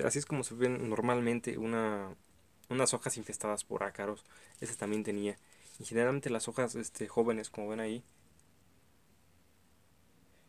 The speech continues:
se vuelven algo arrugadas, se doblan hacia abajo y no crecen de manera adecuada. Generalmente es cuando tienen ácaros por debajo.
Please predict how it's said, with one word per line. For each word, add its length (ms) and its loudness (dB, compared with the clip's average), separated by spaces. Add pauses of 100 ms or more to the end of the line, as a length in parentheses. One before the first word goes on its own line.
(480)
se 220 2
vuelven 380 2
algo 500 2
arrugadas, 560 8
se 760 -2
doblan 340 6
hacia 220 -4
abajo 400 0 (420)
y 100 -4
no 140 0
crecen 280 -4
de 80 -4
manera 240 -4
adecuada. 420 -4 (220)
Generalmente 840 -2
es 100 -6
cuando 220 -6
tienen 300 -2
ácaros 400 -6
por 200 -6
debajo. 380 -6